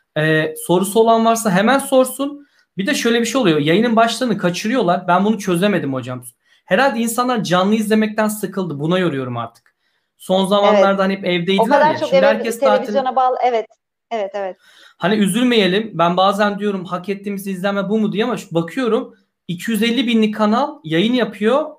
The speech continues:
Speaker 1: İşte atıyorum yüz kişi izliyor. Yani büyük kanallarda bile canlı izlenme neredeyse durdu. İnsanlar şu an tatillerde.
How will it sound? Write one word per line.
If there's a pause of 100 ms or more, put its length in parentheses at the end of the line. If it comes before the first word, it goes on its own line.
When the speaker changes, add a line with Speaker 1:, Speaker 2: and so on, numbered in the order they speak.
Speaker 1:
İşte
atıyorum
yüz
kişi
izliyor. (520)
Yani
büyük
kanallarda
bile
canlı
izlenme
neredeyse
durdu.
İnsanlar
şu
an
tatillerde.